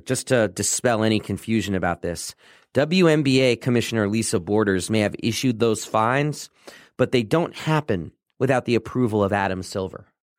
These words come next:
Sure enough, when I reached out for the W N B A for comment, they responded with quotes from a transcript of a press conference recently given by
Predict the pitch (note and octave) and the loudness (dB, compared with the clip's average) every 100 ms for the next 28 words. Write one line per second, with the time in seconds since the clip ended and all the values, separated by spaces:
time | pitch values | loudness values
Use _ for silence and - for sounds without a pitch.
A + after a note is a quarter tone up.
0 | _ _ _ _ - - E3+ D#3+ D3+ B2 | _ _ _ _ -8 0 4 4 2 0
1 | B2 C3+ C3+ - C3+ C#3 - A2+ G2 A#2 | 0 0 -4 -2 0 0 -2 0 2 2
2 | A2+ A2+ A2 G#2+ G#2+ G2 F2+ - G3 D#3+ | 2 2 2 2 0 0 -6 -2 0 2
3 | G2+ F#2+ - - - - - - C3 B2+ | 0 -4 -12 -20 -20 -20 -8 0 2 2
4 | - C#3+ D3+ D3 A#2 A#2 - - B2+ - | 0 0 2 2 0 -2 -2 0 0 0
5 | - A#2 - - E3+ E3+ - A2 G2+ G2 | -2 -2 -2 0 2 2 0 0 0 0
6 | G#2 - - E3+ - G2+ G2 - C3 C#3 | 0 -2 -2 -2 -2 -2 -2 -2 -4 -4
7 | - - _ - G#2+ A2+ A#2+ D3+ A2+ G2 | -8 -18 _ -4 -2 0 2 2 4 2
8 | A#2+ A2 | 2 0